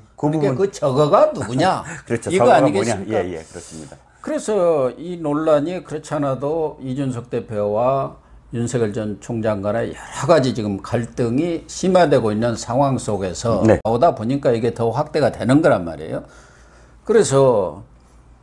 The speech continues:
Speaker 2: 이준석 대표가 그러니까 어제 저녁,
Speaker 1: 네.
Speaker 2: 십칠 일 저녁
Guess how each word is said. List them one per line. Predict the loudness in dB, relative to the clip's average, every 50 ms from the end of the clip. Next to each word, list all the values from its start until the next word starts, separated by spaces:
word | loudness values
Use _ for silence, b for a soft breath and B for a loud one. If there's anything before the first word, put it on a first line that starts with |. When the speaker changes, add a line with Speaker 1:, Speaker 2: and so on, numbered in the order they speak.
| _ _ _ _ _ -14 -6
Speaker 2:
이준석 | -4 -4 -2 0 0 0 0 -2 0 2
대표가 | 2 2 2 2 2 2 2 4
그러니까 | 2 0 0 0 0 2 2 4 4 2 0 -2 -8 -2
어제 | 0 4 4 4 4
저녁, | 4 0 0 0 0 -2 -4 -6 -6 -4
Speaker 1:
네. | -4 -4 -4 -10
Speaker 2:
십칠 | -14 -10 -10 -10 -6 -4 -2 0
일 | 0 0 0
저녁 | 0 0 0 2 4 4 4 2 2 0 -4